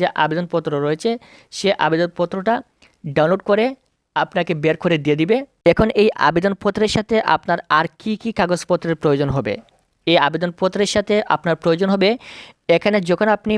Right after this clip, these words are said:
ফাইল আপলোড দিয়েছিলেন, এখানে আপনি যেই সকল ডকুমেন্ট আপলোড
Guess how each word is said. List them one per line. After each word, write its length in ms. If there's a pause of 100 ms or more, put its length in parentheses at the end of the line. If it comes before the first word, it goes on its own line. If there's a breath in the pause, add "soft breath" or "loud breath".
(100)
ফাইল 200 (100)
আপলোড 280
দিয়েছিলেন, 380 (520 soft breath)
এখানে 200 (100)
আপনি 220 (560)
যেই 200
সকল 160 (100)
ডকুমেন্ট 300 (180)
আপলোড 240